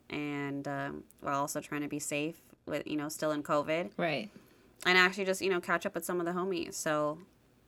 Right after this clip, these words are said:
Speaker 1: you know, it's just a balancing act, that's all.
Speaker 2: Well, and you won't be having, um, the, the normal Friendsgiving at your house and all of that to have the Thanksgiving decoration, so you're not really in a rush. It's more so just for you.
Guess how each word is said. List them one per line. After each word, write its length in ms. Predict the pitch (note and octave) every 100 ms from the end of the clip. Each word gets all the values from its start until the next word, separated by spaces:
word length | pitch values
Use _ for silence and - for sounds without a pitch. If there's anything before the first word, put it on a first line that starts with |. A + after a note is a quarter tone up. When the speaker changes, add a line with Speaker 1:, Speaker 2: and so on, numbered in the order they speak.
| _ -
Speaker 1:
you 80 |
know, 120 | D#3+ D#3+
it's 100 | F#3+
just 120 | F#3+
a 40 |
balancing 480 | F#3+ D3+ D3+ E3 D3
act, 240 | C#3 - -
that's 220 | D#3 -
all. 200 | D3+ G3 -
Speaker 2:
Well, 120 | G3+
and 180 | G3 A#3
you 100 | A#3+
won't 140 | B3+ G#3+
be 120 | A#3
having, 640 | F3+ G3 F#3+ F#3+ F3+ F3 F3
um, 440 | F3 D#3+ B2+ - - - _ - - -
the, 680 | F3 F#3 F3 E3 E3 - G3
the 100 | G3+
normal 500 | G3+ G3+ G3 F#3+ F#3
Friendsgiving 680 | F3+ F#3+ F3+ D3+ F#3+ F3 E3+
at 80 | A2
your 120 | D3+
house 340 | D3 F3 E3+
and 80 | F3
all 120 | D3+
of 60 | D3+
that 200 | D#3 A#2
to 120 | E3+
have 360 | D#3 D#3+ E3 D#3
the 120 | E3
Thanksgiving 520 | D3 D#3+ D3 F#3 F3
decoration, 580 | E3+ D3+ E3+ F#3 F#3 F#3
so 140 | - F#3
you're 100 | F#3+
not 200 | G#3+ F3+
really 320 | G#3+ G#3 F3
in 80 | D#3
a 80 |
rush. 420 | E3+ F#3 C#3+ C#3+ -
It's 120 | -
more 160 | F#3
so 160 | D#3 F3
just 220 | D#3+ D#3+
for 120 | D3+
you. 440 | D3 E3+ B2+ -